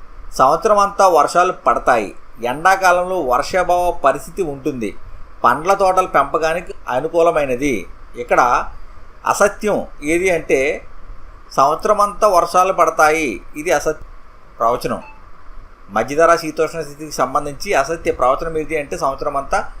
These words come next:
వర్షాలు పడతాయి అనేది అసత్యం. మరి రైట్ ఏంటి అంటే, చలిగా-, చలికాలంలో వర్షాలు వస్తాయి,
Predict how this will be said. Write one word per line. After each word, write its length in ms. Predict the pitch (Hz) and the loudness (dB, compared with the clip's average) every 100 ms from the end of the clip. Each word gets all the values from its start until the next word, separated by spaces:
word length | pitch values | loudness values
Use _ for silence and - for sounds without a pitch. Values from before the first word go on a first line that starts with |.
| - - | -10 -4
వర్షాలు 340 | 104 117 143 143 | 0 0 0 0
పడతాయి 520 | 127 123 113 113 104 | 0 2 0 0 -6
అనేది 280 | 117 120 147 | -8 -4 0
అసత్యం. 440 | 147 123 113 110 92 - - - - - | 0 0 -4 -6 -8 -10 -14 -16 -10 -4
మరి 120 | 117 | 0
రైట్ 220 | 120 143 | 0 0
ఏంటి 240 | 170 160 160 | -4 -2 -2
అంటే, 280 | 147 208 - - - - - | -2 -8 -8 -14 -14 -10 -2
చలిగా-, 640 | 127 147 165 92 113 - 127 | 0 4 4 4 0 0 0
చలికాలంలో 480 | 147 180 175 185 190 | 2 4 4 2 2
వర్షాలు 280 | 160 170 | 4 4
వస్తాయి, 400 | 165 - 135 95 | 2 4 2 2